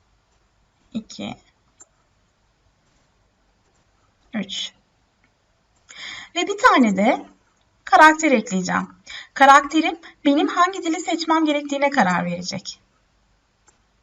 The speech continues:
Karakterimin boyutu biraz daha küçük olabilir diye düşünüyorum.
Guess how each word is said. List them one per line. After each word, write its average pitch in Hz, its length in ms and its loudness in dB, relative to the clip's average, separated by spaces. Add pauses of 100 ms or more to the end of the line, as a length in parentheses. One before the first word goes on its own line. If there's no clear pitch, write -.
(320)
Karakterimin 349 720 2
boyutu 254 520 -4 (2000)
biraz 262 300 4
daha 247 220 4
küçük - 260 -10
olabilir 226 440 -2
diye 190 180 -4
düşünüyorum. 262 560 -2